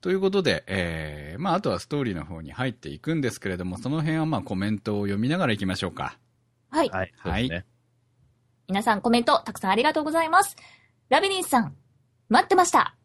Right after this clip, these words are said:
Speaker 2: 君に届け特集。私は現役女子高生なのですが、原作のファンで、周りの友人も今回のアニメ化にかなり期待してました。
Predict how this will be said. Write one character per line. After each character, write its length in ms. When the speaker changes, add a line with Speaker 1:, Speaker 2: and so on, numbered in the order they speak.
Speaker 2:
君 280
に 160
届 300
け 40
特 180
集。 300
私 320
は 100
現 120
役 200
女 120
子 80
高 160
生 200
な 100
の 120
で 100
す 120
が、 220
原 160
作 240
の 100
フ 80
ァ 60
ン 60
で、 280
周 300
り 40
の 140
友 180
人 240
も 300
今 220
回 180
の 140
ア 80
ニ 100
メ 140
化 100
に 180
か 140
な 100
り 140
期 100
待 160
し 40
て 80
ま 100
し 60
た。 200